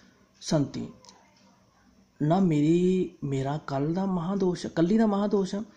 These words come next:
ਉਹਨੂੰ ਨਹੀਂ ਸਮਝਾਉਂਦਾ ਹੁਣ? ਤੇਰੀ ਮਾਤਾ ਸਮਾਨ ਵੱਡੀ ਭਰਜਾਈ, ਜਿਹੜਾ ਨਾ ਅੱਗਿਆ ਦੇਖਿਆ ਨਾ ਪਿੱਛਾ, ਮਾਰ ਚੱਕਦੂ ਚੱਕਦੂ ਕਰਦੀ ਰਹਿੰਦੀ ਹੈ ਹਰ ਵੇਲੇ।"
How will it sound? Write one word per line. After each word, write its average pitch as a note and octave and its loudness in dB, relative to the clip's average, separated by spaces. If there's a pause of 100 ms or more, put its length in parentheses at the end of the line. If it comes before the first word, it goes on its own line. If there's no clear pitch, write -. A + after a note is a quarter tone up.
(340)
ਉਹਨੂੰ F#3+ 4
ਨਹੀਂ A#3 6
ਸਮਝਾਉਂਦਾ A3+ 4
ਹੁਣ? G3 0 (640)
ਤੇਰੀ D3 2
ਮਾਤਾ D3+ -2
ਸਮਾਨ C#3+ -2
ਵੱਡੀ C3+ -2
ਭਰਜਾਈ, D3+ -2 (420)
ਜਿਹੜਾ D#3 0
ਨਾ F3 -2 (120)
ਅੱਗਿਆ C3+ -2
ਦੇਖਿਆ D#3 -2
ਨਾ F3 -2
ਪਿੱਛਾ, E3 -6 (160)
ਮਾਰ C#3+ -2
ਚੱਕਦੂ D3+ -6
ਚੱਕਦੂ D3+ -4
ਕਰਦੀ D3+ -4
ਰਹਿੰਦੀ E3+ 0
ਹੈ - -4 (260)
ਹਰ E3+ -2
ਵੇਲੇ।" E3+ -2